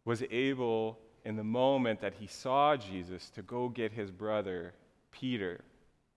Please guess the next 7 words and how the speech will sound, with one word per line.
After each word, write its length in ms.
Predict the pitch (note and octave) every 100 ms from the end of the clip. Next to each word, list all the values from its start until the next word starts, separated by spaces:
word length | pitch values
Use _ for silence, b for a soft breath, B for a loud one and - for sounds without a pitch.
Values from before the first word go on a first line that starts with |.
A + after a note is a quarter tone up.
| _ _ _ _ - - -
and 160 | G2+ G2+
to 100 | G2+
say, 540 | - F#2+ F2 F2 F2 - _ _ _ _ -
without 320 | A#2+ C3 D#3+
even 240 | D#3 C3
taking 340 | - B2+ A2+ G#2
credit, 560 | - G2+ G2 E2+ -